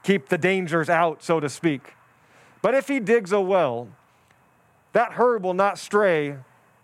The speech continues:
all that far from the source of life, though they are free to do so. And if he hires a ranch hand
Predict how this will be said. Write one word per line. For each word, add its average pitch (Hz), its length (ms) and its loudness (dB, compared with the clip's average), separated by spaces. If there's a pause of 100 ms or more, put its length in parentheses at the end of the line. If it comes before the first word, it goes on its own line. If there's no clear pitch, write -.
(520)
all 233 240 4
that 208 200 0
far 175 380 0
from 160 160 -2
the 151 100 2
source 147 640 -2 (100)
of 143 320 2
life, 135 640 -4 (280)
though 175 180 0
they 170 160 2
are 165 100 2
free 190 320 -2
to 147 140 -4
do 165 180 0
so. 110 320 -8 (920)
And 190 160 2
if 185 80 0
he 196 80 0
hires 190 340 2
a 175 80 2
ranch 196 320 0
hand 175 380 0